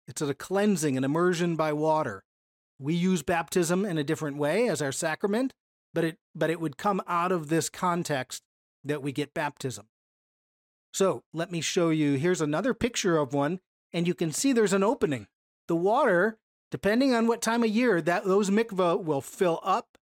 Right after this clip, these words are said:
and then decline as the water table moves. You can also control the water. So someone would come in, they would descend these stairs. Normally, that whole thing would be filled up. There's no plastering to try to hold the water.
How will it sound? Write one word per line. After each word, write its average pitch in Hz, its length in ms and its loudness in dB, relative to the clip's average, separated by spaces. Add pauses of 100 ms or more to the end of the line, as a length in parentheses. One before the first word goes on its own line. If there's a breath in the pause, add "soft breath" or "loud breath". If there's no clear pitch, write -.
and 170 160 -2
then 165 260 0 (500)
decline 165 640 -2
as 156 200 -2
the 165 120 -2
water 208 280 2
table 160 360 2
moves. 131 480 -2 (400)
You 175 120 -2
can 180 140 2
also 214 320 2
control 220 560 0
the 233 100 2
water. 127 420 -2 (1040)
So 170 180 0
someone 220 380 2
would 170 140 0
come 170 200 -2
in, 240 220 2
they 180 100 2
would 143 140 0
descend 196 480 0
these 185 200 -2
stairs. 196 540 0
Normally, 208 440 2
that 165 220 -2
whole 196 220 2
thing 208 260 0
would 185 140 2
be 151 120 0
filled 170 360 0
up. 160 260 -2 (520)
There's 156 200 0
no 170 220 2
plastering 220 960 0
to 208 60 0
try 185 200 0
to 165 80 2
hold 202 300 2
the 240 40 0
water. 240 440 2